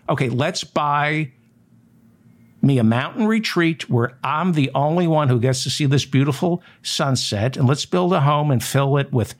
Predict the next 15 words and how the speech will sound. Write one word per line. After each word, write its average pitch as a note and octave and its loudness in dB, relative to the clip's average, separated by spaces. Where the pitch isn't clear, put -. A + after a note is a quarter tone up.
hundreds F#3+ 0
of C#3 0
impressionists - -2
and A#2 0
Edward C#3+ 2
Hopper D#3 -2
so C3+ -2
only F3 0
I D#3+ 0
get D3+ -2
to C3+ -4
see B2+ 0
those A#2 0
as A2 0
well. F2+ -2